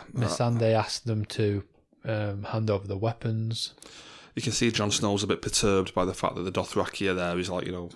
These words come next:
Speaker 2: "What's
Speaker 1: Yeah,
Speaker 2: going on
Speaker 1: yeah.
Speaker 2: here?" kind of thing.
Speaker 1: Um, but yeah, it's just a quick scene. I think, like, um, obviously Tyrion and, and Jon Snow, they, they, they were, I wouldn't say friends, but they, they, they, they interacted in season
Speaker 2: Yeah.
Speaker 1: one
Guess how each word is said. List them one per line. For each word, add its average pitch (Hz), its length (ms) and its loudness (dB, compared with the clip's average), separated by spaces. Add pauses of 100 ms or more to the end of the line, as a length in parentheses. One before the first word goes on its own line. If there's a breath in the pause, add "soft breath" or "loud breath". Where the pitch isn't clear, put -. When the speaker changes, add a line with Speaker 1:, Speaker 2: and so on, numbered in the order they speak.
Speaker 2:
"What's 127 300 0
Speaker 1:
Yeah, 110 60 4
Speaker 2:
going 92 160 4
on 87 60 2
Speaker 1:
yeah. 82 60 -2
Speaker 2:
here?" 87 180 2
kind 85 220 -2
of 90 80 -8
thing. 87 300 -6 (960 loud breath)
Speaker 1:
Um, 107 640 2
but 135 300 6
yeah, 180 160 6
it's 180 100 2
just - 160 -8
a - 20 -16
quick - 220 2
scene. 123 260 4
I 123 40 2
think, 135 240 2
like, 123 320 2 (300 loud breath)
um, 117 200 6
obviously 117 320 2
Tyrion 117 460 4
and, 110 100 -2
and 110 180 -2
Jon 110 180 4
Snow, 104 480 2
they, 117 200 4
they, 117 160 0
they 117 200 4
were, 110 260 6 (640 soft breath)
I 180 60 4
wouldn't 208 220 4
say 156 140 4
friends, 131 560 4
but - 340 2 (240)
they, 139 300 -2
they, 131 160 4
they, 131 200 4
they 127 240 2
interacted 120 840 2
in 110 140 2
season 107 340 2
Speaker 2:
Yeah. 101 60 -2
Speaker 1:
one 104 300 2